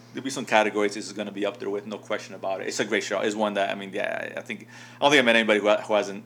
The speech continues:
who's seen it that doesn't really like it. Well, that's not true. Did Jerry like it? Uh, no, uh, is it Lloyd? Eh, he doesn't count. Uh, Chewie.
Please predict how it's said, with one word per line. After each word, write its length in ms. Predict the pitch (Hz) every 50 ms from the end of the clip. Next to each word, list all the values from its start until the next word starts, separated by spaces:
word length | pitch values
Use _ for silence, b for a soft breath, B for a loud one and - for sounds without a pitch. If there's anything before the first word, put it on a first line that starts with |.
| - 117
who's 120 | 110 101
seen 200 | - - 127 110
it 20 |
that 100 | 98 98
doesn't 200 | 101 101 95 98
really 120 | 95 95 90 95
like 180 | 92 92 - -
it. 100 | - - - - - 113
Well, 220 | 107 104 95 - - - - - b b b b b b b b b -
that's 140 | - -
not 120 | - - -
true. 140 | - - 98
Did 120 | - - -
Jerry 180 | - 170 185 185
like 180 | 202 202 -
it? 320 | 196 196 202 202 190 190 190 - -
Uh, 40 | 139
no, 100 | 107 92
uh, 200 | 92 82 82 -
is 80 | 98 95
it 80 | 90
Lloyd? 240 | 95 113 135 143 - - - -
Eh, 100 | 180 147
he 40 | 110
doesn't 200 | - - - -
count. 180 | - - - 226 202
Uh, 40 | -
Chewie. 280 | - - - - - -